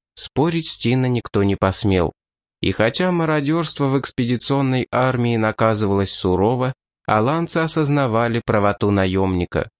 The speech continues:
Сейчас не до церемоний. Русич склонился к Хельвигу, разжал ему пальцы и поднял меч. Отличный стальной клинок. Сняв с плеча мертвого землянина ножны,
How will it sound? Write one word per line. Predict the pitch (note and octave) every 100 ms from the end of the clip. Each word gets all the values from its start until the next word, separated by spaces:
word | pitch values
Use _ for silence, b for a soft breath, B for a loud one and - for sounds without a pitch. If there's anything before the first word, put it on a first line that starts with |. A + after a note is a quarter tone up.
| _ _ -
Сейчас | - - D3+ E3+ -
не | D3+
до | C#3+
церемоний. | C#3 D3+ C#3 C#3 D3+ A#2+ E2+ - _ _ _ _ _ -
Русич | - D#3+ E3+ D#3+ -
склонился | - B2+ C3 C3+ - A#2+
к | -
Хельвигу, | C#3 D3 C3 C3 B2+ C3 - _ -
разжал | G#2+ B2 A2+ C#3 B2+
ему | A2+ A2+ G#2 -
пальцы | C3+ C#3+ - C#3 - _
и | B2 -
поднял | G#2+ G#2 G#2 G2+
меч. | G2 F#2+ F2 - _ _ _ _ _
Отличный | - D#2+ G2 D3 D#3 C#3+ C3+
стальной | - B2+ B2+ B2+
клинок. | - A#2+ A#2+ A2+ - - _ _ _ _
Сняв | - G2+ D3 F#3+
с | -
плеча | - D#3 - E3
мертвого | D3 D3+ D3+ C#3 C3+ C3
землянина | A#2 B2+ B2 B2+ A#2 A2+
ножны, | G#2+ C3+ D3 C#3+ C#3+